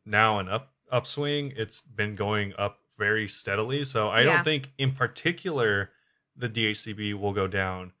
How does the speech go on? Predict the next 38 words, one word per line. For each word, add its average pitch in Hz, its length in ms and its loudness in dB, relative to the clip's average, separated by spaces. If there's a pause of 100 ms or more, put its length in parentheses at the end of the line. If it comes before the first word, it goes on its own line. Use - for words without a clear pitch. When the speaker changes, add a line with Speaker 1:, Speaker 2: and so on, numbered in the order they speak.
(280)
Speaker 1:
but 110 200 2
if 123 140 -2
the 113 160 0
economy 135 360 2
does, 110 680 4 (800)
you 120 100 0
know, 101 240 0
go 113 320 4 (400)
in 123 140 2
a 107 60 2
trend 117 360 2
back 101 240 2
down 110 220 2
again, 98 320 0
of 98 180 -8
course, 127 300 2
I 107 100 2
think 117 160 -2
it 104 100 0
will 107 220 2
lose 123 480 -2
some 120 280 0
Speaker 2:
Mm-hmm. 107 40 -2
Speaker 1:
money, 117 220 0
but 110 240 0 (340)
because 175 280 2
it 175 80 -2
is 175 240 0 (100)
a, 117 540 -2 (500)
I 113 80 -2
think 196 180 -2
it's 139 140 -4
on 127 200 2
the 107 80 2
mega 104 280 4
rare 104 240 4
drop 98 300 -6
table, 170 500 -4